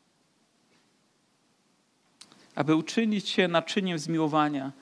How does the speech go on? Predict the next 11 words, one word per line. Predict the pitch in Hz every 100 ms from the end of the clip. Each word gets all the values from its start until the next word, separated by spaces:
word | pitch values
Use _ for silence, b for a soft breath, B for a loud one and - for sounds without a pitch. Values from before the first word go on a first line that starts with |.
| b b -
takimi | 165 247 233 220
naczyniami, | 190 185 - 170 175 180 143 131 135 - _ _ _ -
mówi, | 139 143
jesteśmy | 151 147 - 156 151 139
my, | 135 127 117 120 - _ _ _ _
których | - - 156 -
powołał | - 143 165 165 156 139 B B B B 151
nie | 151
tylko | 247 - 190
z | 143
Żydów, | 165 254 139 123 - - -